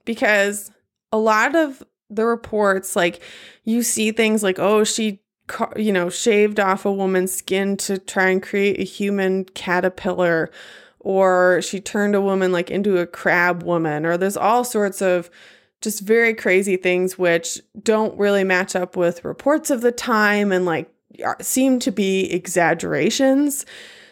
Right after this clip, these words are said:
Things like putting slaves in shackles and collars, even spiked ones, at night to, like, keep them from leaving their quarters wasn't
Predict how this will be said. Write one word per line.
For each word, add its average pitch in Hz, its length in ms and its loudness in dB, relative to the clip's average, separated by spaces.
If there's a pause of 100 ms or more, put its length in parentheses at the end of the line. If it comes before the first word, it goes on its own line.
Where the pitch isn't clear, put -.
(140)
Things 277 300 0
like 226 200 -2
putting 226 400 -2
slaves 202 640 0
in 165 200 -2
shackles 220 640 -2
and 180 140 -4
collars, 202 580 0
even 185 300 -2
spiked - 680 -2
ones, 254 560 0 (380)
at - 180 -4
night 196 640 -2 (140)
to, 202 240 0
like, 190 240 -2
keep 196 260 -4
them 202 220 0
from 185 220 2
leaving 185 280 2
their 180 140 2
quarters 214 640 0 (420)
wasn't 185 960 0